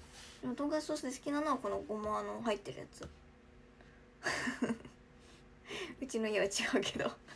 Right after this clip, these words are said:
<laughs> おばあちゃんち行った時しか食べないんですけど、このソースが一番好き。ごま入ってるのが好き。<laughs> 普段使ってるのは入ってないのだけど。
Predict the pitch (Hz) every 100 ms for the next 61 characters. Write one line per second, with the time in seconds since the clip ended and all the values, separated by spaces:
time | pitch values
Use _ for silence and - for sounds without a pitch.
0 | - - - - 415 - 294 285 277 254
1 | 285 220 226 381 392 - 247 240 269 285
2 | 277 226 - 202 - 214 214 202 185 -
3 | - - - 359 - - - 220 233 233
4 | - 226 - - - - - 233 247 233
5 | - - 127 - - - - - - -
6 | - - - - - - - 226 - -
7 | 240 254 - - 262 226 247 220 226 -
8 | - - - - - - - - -